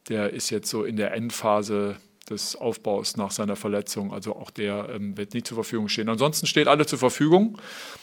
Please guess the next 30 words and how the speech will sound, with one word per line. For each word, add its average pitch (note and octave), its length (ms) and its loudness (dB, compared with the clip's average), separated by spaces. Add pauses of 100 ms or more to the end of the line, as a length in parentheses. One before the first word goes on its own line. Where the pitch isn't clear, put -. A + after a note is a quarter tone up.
(220)
Qual A#2+ 240 8
der B2 140 6
Wahl A#2+ 180 6
für B2 160 -2
den A2 140 0
Trainer, D3+ 440 -2 (260)
der A2+ 340 -2 (400)
gerne A#2+ 240 2
eure A2 260 6
Fragen B2+ 360 2
erwartet, B2 520 4
genauso G#2+ 400 -2
wie, G#2 220 0
ähm, G#2+ 360 -2
Fredi G#2+ 320 -4
Bobic, G2+ 380 -4
unser G2+ 160 -8
Geschäftsführer F#2+ 540 -8
Sport. - 400 -10 (400)
Dann A2+ 140 0
starten D3 360 2
wir C#3+ 120 4
direkt C3+ 440 0
mit A#2+ 380 -2
dem A2 300 -2
Tagesspiegel B2+ 680 -2
und - 180 -12
mit G#2+ 120 -6
Stefan G#2+ 320 -2
Hermanns. F#2+ 560 -2